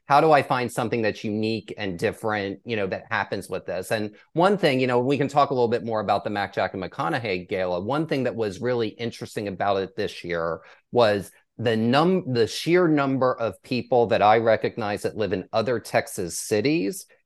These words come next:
that were at this event. And it really has morphed into something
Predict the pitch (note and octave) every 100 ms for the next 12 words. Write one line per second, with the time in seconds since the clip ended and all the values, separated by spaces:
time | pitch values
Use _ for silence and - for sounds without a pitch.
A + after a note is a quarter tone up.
0 | _ - B2+ A#2 A2+ G#2 - A#2+ A#2 -
1 | G2+ G#2 E2+ F#2+ D#2+ - A#2 A#2 B2 A#2+
2 | D3+ F3 E3 A#2+ C3 A#2 A#2 G#2+ A2+ G#2
3 | A#2 A2+ G#2 - - A2 G#2 - A2 -
4 | A#2 A2 - A2+ G#2 G2